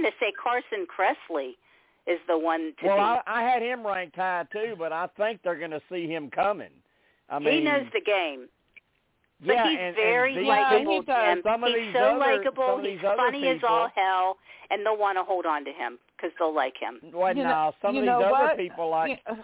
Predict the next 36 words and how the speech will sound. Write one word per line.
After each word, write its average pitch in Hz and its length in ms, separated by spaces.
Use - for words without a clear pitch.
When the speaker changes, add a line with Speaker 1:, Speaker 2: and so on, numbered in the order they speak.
Speaker 2:
some 190 140
of 208 80
these 196 200
people 190 280
like 175 220
Shayna 196 520
and, 160 340
and 147 180
the 143 60
guy 160 280
from 170 140
N 175 280
sync, 185 300
Chris, 185 520
and 180 120
the, 185 160
they're 220 160
gonna 254 280
see 202 120
him 185 240
coming. 220 320
They're 185 100
gonna 196 180
be 170 80
like, 165 200
"No, 165 200
no, 160 140
no, 156 180
no, 151 200
no, 220 480
we're 208 120
not 220 260
doing 247 180
this 233 180
Ross 190 320
Matthews 190 600